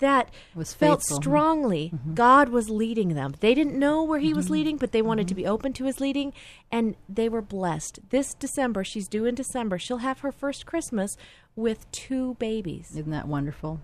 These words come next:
Speaker 1: It is. And
Speaker 2: And
Speaker 1: it just, it goes to show that
Speaker 2: And it, that happens. You know, we had a situation with a, a pastor and his wife that we had a baby that was abandoned in a hospital in Northern
Speaker 1: Mm-hmm.
Speaker 2: California.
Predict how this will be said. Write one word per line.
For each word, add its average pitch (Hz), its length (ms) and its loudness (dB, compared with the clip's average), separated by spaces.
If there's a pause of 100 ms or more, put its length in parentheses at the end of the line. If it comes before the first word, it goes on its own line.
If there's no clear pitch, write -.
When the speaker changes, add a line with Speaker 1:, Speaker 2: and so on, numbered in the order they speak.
Speaker 1:
It 226 160 0
is. 202 380 0
And - 120 0
Speaker 2:
And 233 60 0
Speaker 1:
it 220 60 -6
just, - 220 -10 (100)
it 233 140 -6
goes 226 240 -2
to - 100 -14
show 240 280 -6
that 185 100 -4
Speaker 2:
And 196 180 -2
it, 202 260 0
that 247 120 0
happens. 226 340 0
You 220 80 2
know, 214 60 4
we 208 80 4
had 196 140 2
a - 20 -2
situation 170 520 -4
with 151 160 -4
a, 139 160 -2
a 127 60 -4
pastor 165 380 -4
and - 80 -2
his - 40 -10
wife 143 380 -2
that 147 140 -6
we 151 120 0
had 151 140 -2
a 139 60 -2
baby 147 240 0
that 123 40 -4
was 135 120 -4
abandoned 143 440 -2
in 139 120 0
a - 20 -2
hospital 139 460 -4
in 135 80 0
Northern 139 240 0
Speaker 1:
Mm-hmm. - 100 0
Speaker 2:
California. 139 580 -2